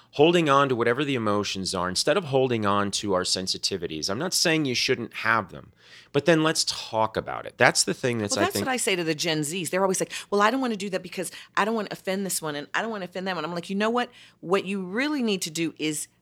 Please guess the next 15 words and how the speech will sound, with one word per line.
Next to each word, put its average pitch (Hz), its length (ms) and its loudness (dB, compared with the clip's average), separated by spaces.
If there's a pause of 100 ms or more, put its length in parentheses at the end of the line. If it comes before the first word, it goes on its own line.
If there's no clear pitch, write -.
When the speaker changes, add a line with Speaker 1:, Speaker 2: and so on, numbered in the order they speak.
Speaker 2:
risk 196 420 -2
offending 190 480 -2
someone 147 380 -4
so - 140 -6
you 156 100 -10
can 151 300 -8
actually 151 380 -2
get 147 300 0
into 151 280 -4
the 143 120 -4
deeper 135 320 -8
conversation 127 840 -4
and 135 200 -4
go 131 260 0
deep 120 440 -8